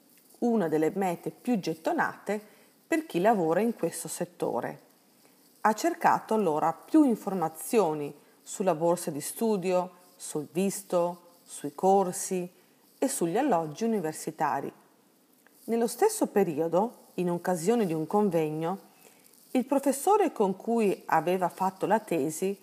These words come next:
gli ha segnalato un programma di dottorato presso l'Università della California a San Francisco. Giovanni ha parlato di questa opportunità con la sua famiglia e ha deciso di fare la domanda di dottorato.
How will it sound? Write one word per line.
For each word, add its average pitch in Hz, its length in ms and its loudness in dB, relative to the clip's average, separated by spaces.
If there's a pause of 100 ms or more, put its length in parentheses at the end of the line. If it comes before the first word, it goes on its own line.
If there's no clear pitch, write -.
(400)
gli 311 160 -2
ha 226 80 2
segnalato 254 880 0
un 247 200 2
programma 185 600 2
di 165 100 -4
dottorato 175 800 0 (480)
presso 226 400 2
l'Università 220 880 0
della 190 220 0
California 170 800 -2 (240)
a 277 100 -2
San 160 220 -8
Francisco. - 800 -10 (800)
Giovanni 190 640 2 (120)
ha 165 120 -2
parlato 180 520 2
di 170 140 -4
questa 202 440 -4
opportunità 180 840 -4 (440)
con 359 140 -2
la 359 80 0
sua 185 240 -4
famiglia 156 600 -6 (600)
e 185 100 4
ha 165 80 6
deciso 185 480 -2
di 185 140 -4
fare 185 240 2
la 165 120 0
domanda 180 480 -4
di 220 120 -8
dottorato. - 800 -8